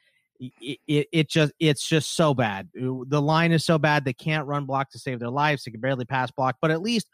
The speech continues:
when Ben actually gets it to the wide receivers, they're dropping it. So that's good.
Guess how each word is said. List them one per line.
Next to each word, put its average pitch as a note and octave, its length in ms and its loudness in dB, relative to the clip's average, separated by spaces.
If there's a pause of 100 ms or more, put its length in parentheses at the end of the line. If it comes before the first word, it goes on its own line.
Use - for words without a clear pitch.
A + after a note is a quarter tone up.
(140)
when F3 180 0
Ben F#3+ 160 0
actually F#3 360 -2
gets D#3+ 220 -4
it F3+ 100 -16
to E3+ 60 -6
the D3+ 80 -2
wide C3+ 200 0
receivers, A2+ 400 -8
they're G#2 100 -10
dropping G2 440 -6
it. - 100 -20
So - 160 -14
that's F2+ 240 -16
good. A#1+ 160 -20